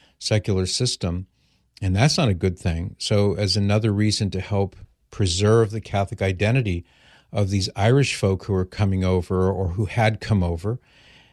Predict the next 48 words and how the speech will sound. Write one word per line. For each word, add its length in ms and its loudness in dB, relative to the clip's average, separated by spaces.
uh, 40 0
and 280 2
were 140 4
being 260 2
marginalized 720 0
and 80 -2
discriminated 640 0
against, 440 -6
the 80 -2
Knights 260 0
of 80 -6
Columbus 440 -2
was 260 0
a 60 -2
safe 300 0
harbor 300 2
for 160 -6
them. 240 -8
And 200 0
it 40 -2
was 120 0
a 60 0
very 180 4
good 260 2
thing. 240 -6
So 160 -2
we 180 -2
can 140 -2
all 160 2
rejoice 480 0
that 160 -4
Father 280 2
McGivney 520 0
did 160 0
what 140 -2
he 160 -6
did. 480 2
May 220 -4
he, 400 -4
uh, 200 -2
be 220 -8
raised 300 -2
to 80 -10
the 100 -4
altars 500 -2
of 120 -8
sainthood 480 -2
someday. 420 -6